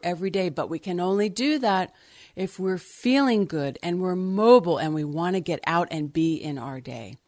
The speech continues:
The N is for nascent, something that is just beginning. You know what? We can start today to work on our balance routine.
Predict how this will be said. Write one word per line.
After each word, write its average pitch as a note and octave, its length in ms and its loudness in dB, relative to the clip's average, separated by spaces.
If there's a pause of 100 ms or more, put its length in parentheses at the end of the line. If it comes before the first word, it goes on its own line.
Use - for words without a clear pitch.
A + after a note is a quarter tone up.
(1500)
The - 200 -8
N B3+ 160 4
is C#4+ 140 2
for A3+ 180 0
nascent, F#3 680 0
something B3 640 -2
that G3+ 200 -2
is D3+ 180 -6
just - 480 -4
beginning. D#3+ 600 -6 (280)
You G#3+ 120 -6
know A3+ 160 2
what? C4 320 0 (420)
We B3+ 180 2
can G#3+ 260 -6
start - 640 0
today E3+ 880 2
to E3+ 100 -6
work E3+ 360 -2
on E3 180 -2
our E3 180 -2
balance D3+ 540 -6
routine. C#3 540 -8